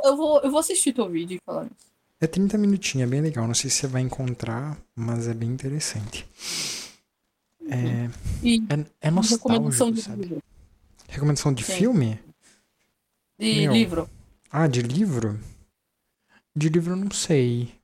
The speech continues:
Speaker 2: Você tem alguma?
Speaker 1: Eu tenho. Eu tenho uma que eu amo especialmente esse livro,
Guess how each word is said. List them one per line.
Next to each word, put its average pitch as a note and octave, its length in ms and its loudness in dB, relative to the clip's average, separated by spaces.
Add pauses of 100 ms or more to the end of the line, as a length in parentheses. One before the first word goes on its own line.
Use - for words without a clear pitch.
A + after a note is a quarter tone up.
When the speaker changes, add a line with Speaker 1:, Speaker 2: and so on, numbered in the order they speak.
Speaker 2:
Você B2+ 180 0
tem D3 200 2
alguma? C3 500 0 (840)
Speaker 1:
Eu G#3+ 180 0
tenho. F#3+ 520 -2 (180)
Eu F#3+ 160 -4
tenho F#3+ 720 2 (560)
uma G3+ 280 4
que F3+ 580 2 (140)
eu G3+ 260 4
amo A3 480 4 (220)
especialmente G3+ 840 0
esse - 200 -2
livro, F#3+ 500 -2